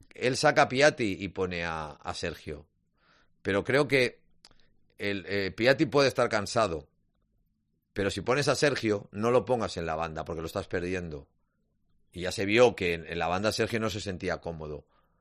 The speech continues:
Hubiera sido más fácil poner a Leo Batistao en el centro, o quitarlo y poner a,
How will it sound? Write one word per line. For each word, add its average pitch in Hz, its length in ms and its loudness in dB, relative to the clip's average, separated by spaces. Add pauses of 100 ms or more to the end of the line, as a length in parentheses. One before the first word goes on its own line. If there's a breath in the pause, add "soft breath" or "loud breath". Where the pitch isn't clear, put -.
(580)
Hubiera 101 220 -4
sido 107 220 0
más 104 140 -2
fácil 117 320 0
poner 92 280 -2
a 87 60 0
Leo 95 160 0
Batistao 101 580 2
en 92 60 -2
el 82 120 -6
centro, 131 560 -2 (1500)
o - 140 -8
quitarlo 131 520 4
y 160 40 4
poner 90 320 -2
a, 87 340 -2